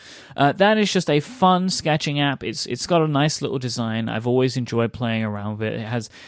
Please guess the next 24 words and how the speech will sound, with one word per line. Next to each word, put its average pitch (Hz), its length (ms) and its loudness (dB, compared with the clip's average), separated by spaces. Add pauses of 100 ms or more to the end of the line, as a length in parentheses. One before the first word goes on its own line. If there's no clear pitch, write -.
(200)
simple 180 460 0
tools, 185 480 4
but - 160 -2
done 139 220 2
in 135 120 2
a 127 80 2
really 120 280 -2
nice 120 340 0
way. 113 440 0
Um, 113 220 -2
it 117 140 -4
is 113 180 -2
a 117 160 0
kind 123 240 -2
of 107 80 -4
low 120 280 4
barrier 113 480 0
to - 220 -10
entry, 104 520 -6 (280)
uh, 98 220 -6
kind 107 240 -4
of 98 80 -2
drawing 104 460 -2
app. 110 260 -4